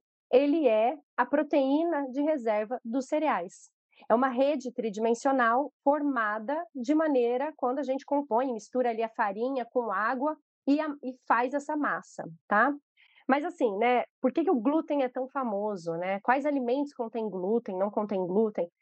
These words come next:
Então, tem um aspecto do glúten que é muito interessante: é que ele pode estar presente em alimentos que naturalmente não possuem glúten, porque o glúten, ele é um grande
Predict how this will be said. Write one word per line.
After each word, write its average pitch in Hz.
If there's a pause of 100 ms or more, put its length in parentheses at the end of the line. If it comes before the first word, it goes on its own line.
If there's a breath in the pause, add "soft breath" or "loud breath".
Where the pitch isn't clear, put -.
(120)
Então, 381
tem 415
um 381
aspecto 269
do 196
glúten 240
que 214
é 190
muito 269
interessante: 226
é 202
que 240
ele 294 (100)
pode 302
estar 190
presente 220 (600)
em 359
alimentos 240 (420)
que 339
naturalmente 277
não 254
possuem 277
glúten, 214 (340 loud breath)
porque 277
o 285
glúten, 302
ele 302
é 269 (300)
um 247
grande 277